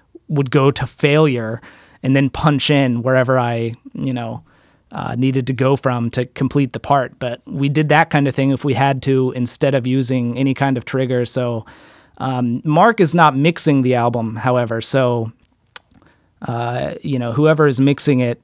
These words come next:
there's still a chance that they might choose to blend in samples, but,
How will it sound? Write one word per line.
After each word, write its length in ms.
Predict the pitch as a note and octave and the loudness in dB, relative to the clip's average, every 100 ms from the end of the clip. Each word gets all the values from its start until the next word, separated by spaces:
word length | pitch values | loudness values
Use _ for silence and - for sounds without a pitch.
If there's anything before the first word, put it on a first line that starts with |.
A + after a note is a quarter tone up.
| _ | _
there's 260 | - B2 - | -6 -4 -2
still 240 | - C3+ | 0 0
a 40 | A#2 | 0
chance 340 | C#3 B2+ B2 | -2 -2 -2
that 220 | B2 A2+ | -4 -4
they 140 | C3 C3 | 0 2
might 260 | B2+ B2+ | 2 -2
choose 480 | - - C3+ C3 B2+ | -2 0 2 2 -2
to 100 | C3+ | -2
blend 360 | C3 C3 B2+ B2+ | 0 0 0 0
in 180 | B2 | 0
samples, 560 | A#2+ C3 B2 A#2+ A#2+ A2+ | -2 -2 -2 -2 -4 -6
but, 280 | - A2+ | -6 -6